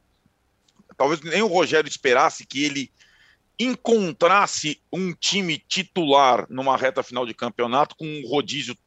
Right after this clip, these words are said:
feito e um time titular que tivesse a marca da base, né, dos garotos, como o Juca descreveu. É curioso também que o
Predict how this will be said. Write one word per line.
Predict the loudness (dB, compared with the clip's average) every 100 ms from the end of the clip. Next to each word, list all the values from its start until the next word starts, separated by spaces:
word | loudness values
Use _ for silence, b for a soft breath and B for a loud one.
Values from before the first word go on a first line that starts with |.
| _ _ -4
feito | -2 -2 -6 -18 b b b b b _
e | 0 2
um | 2
time | 0 -4
titular | -4 -6 0 0
que | 0
tivesse | -2 -4 -4 -10 -16 _ 0
a | 0
marca | 4 2 2 0 -2
da | _ 0 2
base, | 2 2 2 -2
né, | -8 -8
dos | -6
garotos, | -2 0 0 -6
como | -12 -12
o |
Juca | -10 -4 -2
descreveu. | -2 -2 0 -2 -6 B B B B B B _ _
É | 0
curioso | 0 0 2 2 0
também | -2 -2 -4
que | -4
o | -6